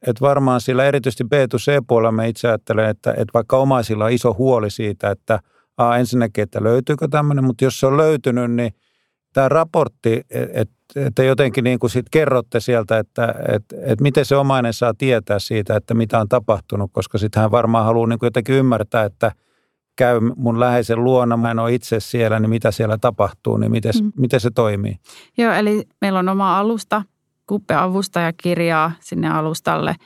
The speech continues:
Speaker 2: ne kuulumiset, niitä kutsutaan kuulumiseksi, että sinne kirjoitetaan aina, että mikä on ollut vointi, mitä on tehty. Ja sitten sieltä me ollaan pyydetty myös omaisilta toiveita, että mitä asioita sieltä halutaan raportoivan. Ja sitten siihen pystyy myös lisäämään kuvat,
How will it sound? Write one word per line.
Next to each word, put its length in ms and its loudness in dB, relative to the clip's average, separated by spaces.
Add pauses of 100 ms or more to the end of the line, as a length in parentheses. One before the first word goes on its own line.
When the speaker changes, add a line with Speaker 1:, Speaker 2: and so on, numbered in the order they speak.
(360)
Speaker 2:
ne 80 0 (100)
kuulumiset, 680 0
niitä 180 -4
kutsutaan 420 -4
kuulumiseksi, 580 -2
että 120 -10
sinne 240 -2
kirjoitetaan 640 -2
aina, 240 -4
että 160 -8
mikä 340 -6
on 200 -4
ollut 140 -4
vointi, 360 0
mitä 300 -2
on 160 -2 (340)
tehty. 420 0
Ja 120 0
sitten 300 -4
sieltä 360 -4
me 60 0
ollaan 420 0
pyydetty 420 -4
myös 220 0
omaisilta 640 -2 (200)
toiveita, 580 0
että 220 -4
mitä 320 0
asioita 600 -4
sieltä 280 -8
halutaan 420 -2
raportoivan. 760 -2
Ja 120 -4
sitten 180 -10
siihen 260 -2
pystyy 340 -2
myös 240 -2
lisäämään 460 -2
kuvat, 360 -2